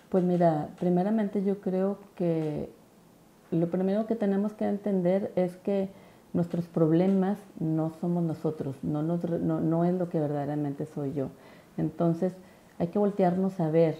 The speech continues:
internamente para sacar nuestro verdadero potencial y todo lo que nos está quejando en nuestro entorno, eh, cambie.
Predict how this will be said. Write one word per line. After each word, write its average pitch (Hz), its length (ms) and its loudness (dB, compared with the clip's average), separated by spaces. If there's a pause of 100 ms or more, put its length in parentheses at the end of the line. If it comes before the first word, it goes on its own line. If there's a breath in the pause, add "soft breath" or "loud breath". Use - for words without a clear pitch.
(140)
internamente 156 800 -2
para 151 220 -2
sacar 160 340 -2
nuestro 175 380 0
verdadero 156 560 0
potencial 160 680 -2
y 170 100 -2
todo 190 340 0
lo 214 160 0
que 175 80 -4
nos 170 240 0
está 175 300 -6
quejando 165 440 -2
en 151 100 -2
nuestro 151 300 -4
entorno, 160 520 0 (500 loud breath)
eh, 156 580 4 (100)
cambie. 156 480 2